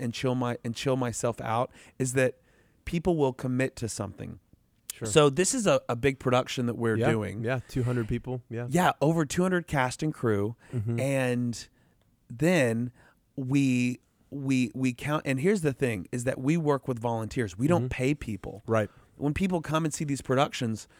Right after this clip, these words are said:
Speaker 1: no one is paid except
Speaker 2: Right.
Speaker 1: for, like, our, our A V tech crew.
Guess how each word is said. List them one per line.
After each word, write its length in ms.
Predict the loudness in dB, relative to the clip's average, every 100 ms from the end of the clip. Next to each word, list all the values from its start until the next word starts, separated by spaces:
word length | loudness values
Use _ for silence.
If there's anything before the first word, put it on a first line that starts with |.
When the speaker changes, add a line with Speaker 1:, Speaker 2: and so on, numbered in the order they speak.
| _ -10
Speaker 1:
no 260 | -2 2 4
one 180 | 4
is 260 | 2 -2 -8 -12
paid 460 | -6 0 2 2 0
except 280 | -2 4 4
Speaker 2:
Right. 120 | 4
Speaker 1:
for, 100 | 4
like, 260 | 4 2 0
our, 280 | 2 2 0 -6 -20 -10 0
our 280 | 0 0 -2
A 180 | 0 0
V 260 | 0 0 -2
tech 300 | -2 -2 -4
crew. 300 | -8 -6